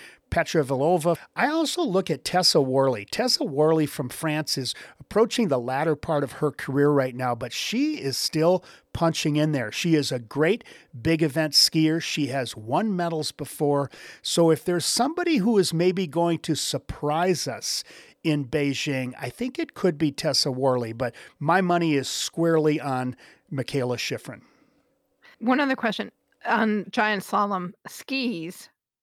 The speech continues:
Speaker 2: these, I assume, are a little bit longer than regular slalom skis. So what, where do they fit in the pantheon of downhill skis?
Speaker 1: They, they are a little bit longer.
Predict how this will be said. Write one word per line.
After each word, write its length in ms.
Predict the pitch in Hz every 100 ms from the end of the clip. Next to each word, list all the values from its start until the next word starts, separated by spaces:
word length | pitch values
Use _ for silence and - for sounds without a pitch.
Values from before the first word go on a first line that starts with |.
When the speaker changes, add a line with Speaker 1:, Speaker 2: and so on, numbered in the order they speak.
| _ 190
Speaker 2:
these, 300 | 226 220 208
I 80 | 190
assume, 360 | 185 - 202 180
are 80 |
a 60 | 185
little 240 | 185 180
bit 180 | 170 180
longer 760 | 170 202 247 208 185 170 165 - _ _ _ _ -
than 520 | 190 180 165 165 170 _
regular 380 | 196 220 220 185
slalom 380 | - 165 165 165
skis. 300 | - 160 170
So 160 | - 175
what, 300 | 196 214 - - 196
where 220 | 220 220 226
do 120 | 226
they 240 | 196 185
fit 260 | 175 202 -
in 80 | 165
the 80 |
pantheon 560 | 165 175 175 170 160 156
of 300 | 151 147 - _
downhill 360 | 170 160 165 156
skis? 420 | - 160 147 - _ _ _ _ _ _
Speaker 1:
They, 340 | 175 226 269
they 300 | 185 147 240
are 320 | 233 170 202 208
a 80 | 160
little 240 | 175 190
bit 220 | 160 170
longer. 680 | 151 139 143 147 165 170 185